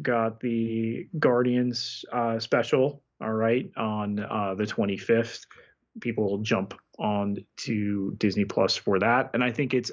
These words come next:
additionally wise because now anybody who prepaid those first three years of Disney have re-upped at least for a month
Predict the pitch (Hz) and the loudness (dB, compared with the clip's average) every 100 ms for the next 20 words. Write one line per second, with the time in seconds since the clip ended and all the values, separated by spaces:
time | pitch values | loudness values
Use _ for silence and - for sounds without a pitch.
0 | - 123 117 139 143 135 135 117 120 113 | -6 -4 0 0 0 -2 0 0 0 0
1 | 110 110 - - - - - _ - 131 | -2 -4 -8 -12 -20 -20 -20 _ -6 -4
2 | - 135 123 113 - - 226 117 151 151 | 0 2 2 -2 -10 -14 -8 -2 0 2
3 | 127 131 139 - _ 120 127 139 139 143 | 0 -2 -6 -10 _ -6 -4 -2 0 -2
4 | 139 139 - - 139 135 135 139 131 131 | -4 -6 -6 -6 -2 -2 0 2 2 2
5 | 113 117 113 - _ 120 113 - - - | 2 0 0 -8 _ 0 2 0 -6 -8
6 | - _ - 127 123 123 113 117 120 113 | -20 _ -8 -2 2 2 2 0 2 2
7 | 110 104 - - 117 107 107 101 - - | 0 -2 -6 -4 -2 0 -2 -4 -8 -4
8 | 107 139 123 107 98 95 104 _ _ - | 2 4 4 2 0 -2 -6 _ _ -4
9 | 123 104 104 117 113 113 98 - - - | -2 -2 0 2 4 4 2 -2 -6 -4
10 | 107 98 - - - _ _ _ _ 123 | -4 -2 -2 -4 -16 _ _ _ _ -4
11 | 113 101 110 110 104 | -2 0 2 2 -2